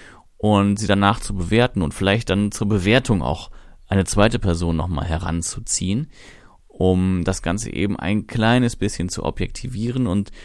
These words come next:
nicht einfach in seinem eigenen Sud die ganze Zeit zu köcheln. Dazu ist es wichtig, dass man sich dann auch eine Stoppuhr stellt und nicht zu viel Zeit investiert, sich nicht selbst zu sehr unter Druck setzt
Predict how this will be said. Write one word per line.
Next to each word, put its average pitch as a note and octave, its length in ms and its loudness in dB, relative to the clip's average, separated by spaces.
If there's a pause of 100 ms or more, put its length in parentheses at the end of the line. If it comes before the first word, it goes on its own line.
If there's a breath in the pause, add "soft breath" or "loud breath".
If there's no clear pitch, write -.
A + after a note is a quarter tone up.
(180 loud breath)
nicht G2+ 240 0
einfach - 260 -4
in E2 140 -2
seinem E2+ 300 -2
eigenen F#2 420 0
Sud G2 400 -4 (320 soft breath)
die - 80 -12
ganze E2+ 300 -6
Zeit D2+ 320 -6
zu - 140 -10
köcheln. - 520 -8 (400 soft breath)
Dazu C3+ 400 0
ist - 140 -2
es - 160 -6
wichtig, - 260 -4
dass - 220 -8
man F2+ 120 0
sich F2+ 280 -6 (640 soft breath)
dann G#2+ 140 2
auch G#2+ 120 2
eine A2 100 2
Stoppuhr A#2 420 -2
stellt C#3 400 -2
und - 180 -6
nicht G2+ 220 -4
zu - 160 -6
viel G#2+ 260 0
Zeit G#2+ 500 2
investiert, C3+ 720 -4
sich G#2 160 -6
nicht G#2 220 -4
selbst - 400 -4
zu B2 260 0
sehr G2+ 240 2
unter G2+ 220 -4
Druck F#2+ 300 0
setzt - 380 -6